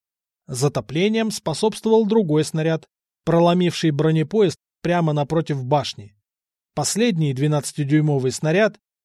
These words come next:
и попавший почти в ту же точку снаряд калибром поменьше прикончил батарею шестидюймовых орудий как правого, так и левого борта. Она просто выгорела. Оставалась, правда, еще носовая башня главного калибра,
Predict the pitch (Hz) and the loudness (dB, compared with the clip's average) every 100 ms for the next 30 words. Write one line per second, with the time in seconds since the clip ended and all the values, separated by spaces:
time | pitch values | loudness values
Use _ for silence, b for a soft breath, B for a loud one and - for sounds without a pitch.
0 | _ 185 180 156 185 190 - 131 - 139 | _ 0 0 0 2 2 0 -6 -6 -6
1 | - 151 - 196 156 139 165 160 - 135 | -6 -6 -2 -2 0 -2 -2 -2 -4 -6
2 | - 156 143 - 143 139 135 131 123 151 | -2 0 0 -2 -2 -2 0 -2 -2 -2
3 | 175 226 - 123 101 - _ _ 170 160 | 0 0 -2 -6 -12 -18 _ _ 2 4
4 | 208 202 190 165 147 156 160 160 156 165 | 4 4 2 2 2 4 4 4 2 0
5 | - 151 151 156 151 143 - 139 156 185 | -4 0 2 4 2 0 0 0 2 2
6 | 180 185 170 B - 160 - 185 220 170 | 2 0 -2 B -6 -6 0 4 6 6
7 | 127 131 147 - 160 170 151 147 147 135 | 2 0 -2 0 4 4 4 2 2 2
8 | 143 135 113 95 104 b b 180 233 226 | 0 0 -4 -16 -18 b b -2 0 2
9 | 202 165 175 143 127 202 135 120 113 101 | 2 2 2 0 2 2 2 -4 -6 -12
10 | 101 _ _ _ _ _ 101 - 160 226 | -18 _ _ _ _ _ -12 -4 2 4
11 | 196 - 185 147 151 139 156 147 - 196 | 4 2 0 0 -2 0 -2 -2 0 0
12 | 262 180 139 135 131 123 131 131 120 127 | 2 0 0 -4 -6 -6 -4 -4 -4 -6
13 | 120 143 127 117 110 | -4 -4 -4 -6 -8